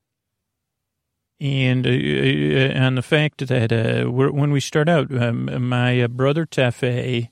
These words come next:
and Willow's sister and, um, uh, Willow's best friend Babs had headed out to River Bottom,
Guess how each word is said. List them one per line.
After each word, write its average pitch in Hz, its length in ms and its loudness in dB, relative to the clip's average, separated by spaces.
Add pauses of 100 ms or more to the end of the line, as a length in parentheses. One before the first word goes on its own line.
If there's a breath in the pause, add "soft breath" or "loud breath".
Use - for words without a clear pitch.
(300)
and 123 140 -6
Willow's 139 400 2
sister 120 720 -4
and, 120 440 -2
um, 123 640 -4
uh, 120 260 -4
Willow's 127 460 -2
best 127 420 -4
friend 123 400 -2
Babs 123 560 -2
had 127 160 -2
headed 131 320 0
out 127 300 -2
to - 120 -8
River 127 320 0
Bottom, 117 680 -4